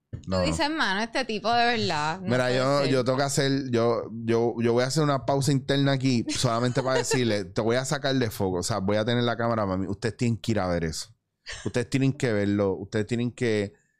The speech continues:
Speaker 1: aprender a ver las cosas sin esperar nada. Ustedes no pueden anticipar nada. Ustedes no tienen que, eh, s-, ustedes tienen que vivir la experiencia. Ustedes tienen que sentarse y tienen que escuchar. Porque a nosotros nos bombardean por todos lados.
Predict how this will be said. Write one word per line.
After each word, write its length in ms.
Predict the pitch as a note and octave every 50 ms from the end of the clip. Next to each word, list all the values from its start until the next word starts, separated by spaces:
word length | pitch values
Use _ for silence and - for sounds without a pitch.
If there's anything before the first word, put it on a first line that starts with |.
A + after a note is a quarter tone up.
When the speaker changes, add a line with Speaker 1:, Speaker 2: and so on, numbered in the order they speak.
| _ _ _ _ _
Speaker 1:
aprender 560 | - G2 A2 A2 A2+ G#2+ G#2 G2+ G#2 G#2+ G#2+
a 300 | A2+ A#2 A#2 A#2+ A#2+ A#2+ A#2
ver 220 | A2 G#2+ A#2+ A#2+ A#2+
las 160 | B2 A#2+ A2+
cosas 600 | - - - A#2 A#2+ A#2 - B2+ A2+ A2 G#2+ G2+
sin 180 | - - G#2+ G#2
esperar 400 | G2+ G2+ - - G#2 G2 G2 G#2
nada. 400 | G#2 G2+ G2 F#2+ F#2+ F#2+ F2+ F2+
Ustedes 220 | F#2 - - G2+ G#2
no 140 | G#2+ G2
pueden 220 | - A2+ A2+ A2+ A#2
anticipar 520 | A2+ A2 G2 - G2+ F2+ G#2+ F2 G2 G2+ G#2
nada. 440 | G#2 G2 G2 G2 G2 G2 F#2+ F#2+
Ustedes 280 | F2+ - _ - G2+ G2
no 160 | G#2 A2 G#2+
tienen 300 | - A2+ A2+ A#2 A#2 A2
que, 360 | - - A#2 A2 G#2 G2+ G2 - - - - - _ _ _ _
eh, 320 | - G2+ G2+ G2 F#2+ F#2+ F#2
s-, 160 | F2 - - -
ustedes 200 | - - C#3 C3+
tienen 180 | D#3+ D#3+ D#3 C#3
que 100 | B2 A2
vivir 220 | G#2 G2+ F#2+ F#2+ G2
la 60 | G2
experiencia. 600 | F#2+ - - G2 F2+ F2 E2+ - - E2 D#2 - - _ _ _
Ustedes 140 | _ - G2+
tienen 140 | A#2+ C3+ C#3
que 80 | C#3+ C#3+
sentarse 420 | C3+ D3+ D3 C#3 C#3+ D3 D3 C3+
y 40 | A#2
tienen 160 | G2+ A2 B2
que 60 | C3 B2
escuchar. 560 | - - G#2 F2+ - - E2 D#2 D#2 D#2 D2+ _ _ _ _ _ _ _ _ _ _ _ _ _ _ _ _ _ _ _
Porque 320 | - G#2+ G2+ - A2 G#2 G2+
a 120 | F#2 G#2
nosotros 280 | G#2 G2 E2+ G#2+ G#2+ A#2
nos 140 | C3 C3+ C3
bombardean 520 | C3+ C3+ C3+ C3 B2+ B2+ C3 C3+ C3+ B2+
por 240 | - - G2+ F2 -
todos 220 | - F#2 F#2 F#2
lados. 360 | F2+ F2+ E2 D#2 D2+ D2+ D2+